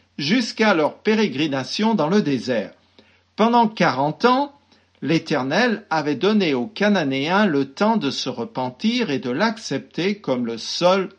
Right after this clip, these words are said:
vrai Dieu. Mais bien qu'ils croyaient tous que les événements qui entouraient les Hébreux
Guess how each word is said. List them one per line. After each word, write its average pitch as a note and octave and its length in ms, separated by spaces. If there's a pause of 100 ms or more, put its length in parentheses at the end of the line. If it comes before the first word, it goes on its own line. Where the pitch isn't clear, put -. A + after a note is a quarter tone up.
(100)
vrai A#2+ 320
Dieu. A2+ 380 (340)
Mais G#3 180
bien A#3 440 (120)
qu'ils G3 280
croyaient G3 560
tous A3 520
que - 140
les E3 320
événements E3+ 540
qui D#3 240
entouraient G3 480
les D#3+ 240
Hébreux D3+ 580